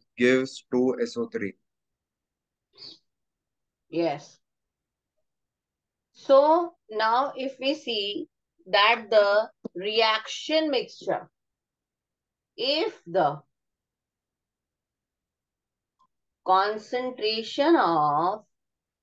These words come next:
Speaker 2: if the concentration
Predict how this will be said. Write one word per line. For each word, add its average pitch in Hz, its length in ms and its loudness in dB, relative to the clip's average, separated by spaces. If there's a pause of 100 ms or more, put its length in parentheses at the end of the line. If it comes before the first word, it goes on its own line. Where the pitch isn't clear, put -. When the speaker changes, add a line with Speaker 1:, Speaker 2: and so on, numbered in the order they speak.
(3500)
Speaker 2:
if 233 400 -2 (100)
the 165 520 0 (600)
concentration 208 1200 -4